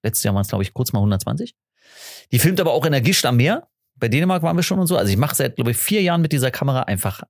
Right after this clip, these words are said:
alles. Und andere Kameras gibt's, weiß ich nicht, äh,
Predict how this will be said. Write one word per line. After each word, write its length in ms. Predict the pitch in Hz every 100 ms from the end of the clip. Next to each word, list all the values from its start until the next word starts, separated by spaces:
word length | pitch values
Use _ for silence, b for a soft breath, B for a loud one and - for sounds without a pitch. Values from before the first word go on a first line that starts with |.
| _
alles. 400 | 90 87 - - _ _ B B B B B _ _
Und 140 | 107 -
andere 240 | 127 160
Kameras 340 | 160 156 143
gibt's, 300 | - - - -
weiß 160 | 117
ich 40 | 131
nicht, 300 | 127 - - - -
äh, 120 | -